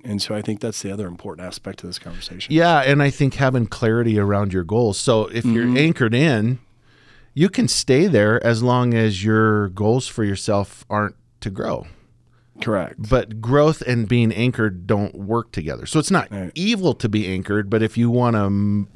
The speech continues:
Speaker 2: grow and become more, whatever more is for you,
Speaker 1: Yeah.
Speaker 2: um, if you wanna do that, then it's important to, to make sure that you're not anchored in.
Speaker 1: Correct.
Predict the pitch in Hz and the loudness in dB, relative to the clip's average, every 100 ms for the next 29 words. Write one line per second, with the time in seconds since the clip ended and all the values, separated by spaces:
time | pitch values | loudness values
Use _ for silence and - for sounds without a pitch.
0 | 104 98 104 107 107 98 95 - 98 95 | -12 0 2 4 2 -2 -6 -4 -4 -4
1 | 90 _ - - - _ _ - - 101 | -6 _ -20 -20 -20 _ _ -12 -4 -2
2 | 98 107 117 101 95 98 87 - - 101 | 0 2 2 2 0 -2 -4 -10 -6 -2
3 | 101 98 98 104 - - 95 82 85 113 | 0 0 2 0 -2 -4 -2 0 -2 -2
4 | 101 95 - - - - 110 104 98 98 | -2 -6 -14 -20 -20 0 2 2 2 0
5 | 95 - - 104 104 98 92 110 107 87 | -2 -6 -2 0 0 0 0 2 2 2
6 | 98 98 104 90 101 82 92 - 95 87 | 0 0 -2 0 -2 -2 -6 -4 -2 0
7 | 85 - _ - - 92 92 - - 90 | -2 -6 _ -20 -6 -2 -2 -4 -6 -6
8 | 90 90 87 82 - _ _ _ _ - | -6 -6 -6 -6 -12 _ _ _ _ -20
9 | - - _ - 90 87 87 82 85 87 | -20 -20 _ -8 -6 -4 -6 -8 -10 -8
10 | 78 73 - - 104 95 - | -10 -14 -18 -8 -6 -6 -10